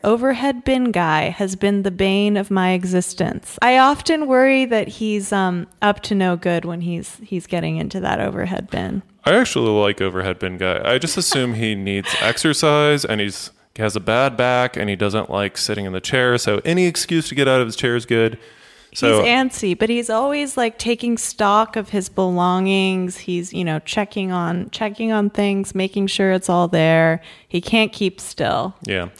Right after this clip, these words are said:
Speaker 1: <laughs>
Speaker 2: Anyways, overhead bin guy, we see you.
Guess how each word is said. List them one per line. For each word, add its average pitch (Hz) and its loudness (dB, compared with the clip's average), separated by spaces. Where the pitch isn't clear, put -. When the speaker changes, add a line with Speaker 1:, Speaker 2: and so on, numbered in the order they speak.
Speaker 1:
<laughs> 277 2
Speaker 2:
Anyways, 139 4
overhead 160 4
bin 147 4
guy, 139 6
we 123 0
see 131 0
you. 135 4